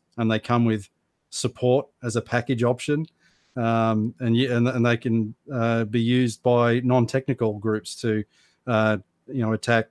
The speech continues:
and, and infect as many people as possible or trick as many people as possible to steal, um, their money or, or, uh, any of their personal information. So they fit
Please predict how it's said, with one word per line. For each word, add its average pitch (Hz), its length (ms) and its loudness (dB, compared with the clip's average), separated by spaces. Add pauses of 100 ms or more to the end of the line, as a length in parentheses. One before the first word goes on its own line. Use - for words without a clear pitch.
and, 110 240 -2
and 110 280 -4
infect 117 360 -2
as 107 80 -6
many 113 180 2
people 113 300 -2
as 107 100 -4
possible 123 360 0
or 110 80 2
trick - 260 0
as 107 80 0
many 110 180 2
people 110 300 -2
as 101 100 -6
possible 107 360 -2
to - 120 -10
steal, 110 380 -2 (400)
um, 107 240 2
their 107 140 4
money 110 320 4
or, 107 300 2
or, 110 340 0
uh, 107 160 0
any 113 180 0
of 107 80 -2
their 107 140 0
personal 113 340 -2
information. 110 580 -2
So 113 360 -2 (500)
they 135 100 2
fit 170 280 4